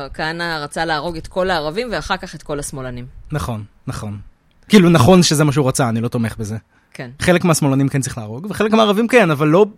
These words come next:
Speaker 2: לא בקטע כאילו
Speaker 1: כאילו, חלק מבני אדם אולי.
Speaker 2: כן, לא בקטע של הזדהות. בקטע של פשוט יש חרא של אנשים שהם במקרה שמאלנים, ובמקרה ערבים, ואולי, את יודעת. זה טוב ש-, זה טוב שזה מוקלט שאני אומר את זה.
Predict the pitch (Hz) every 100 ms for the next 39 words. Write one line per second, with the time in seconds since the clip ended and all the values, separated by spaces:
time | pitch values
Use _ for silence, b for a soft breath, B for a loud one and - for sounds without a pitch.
0 | 185 175 170 180 196 - 170 147 123 190
1 | 185 226 233 254 196 202 180 156 175 160
2 | 135 127 135 127 131 131 180 208 277 226
3 | 208 196 175 147 147 110 - - 147 208
4 | - 247 202 233 208 - 190 190 180 185
5 | 180 175 202 151 135 127 123 147 147 131
6 | 107 117 196 254 247 233 220 180 127 127
7 | 185 190 160 170 175 185 190 202 214 214
8 | 202 - - 190 120 B B B B B
9 | B B B _ 147 170 226 214 240 220
10 | 196 180 208 220 214 202 208 196 160 147
11 | 160 170 147 453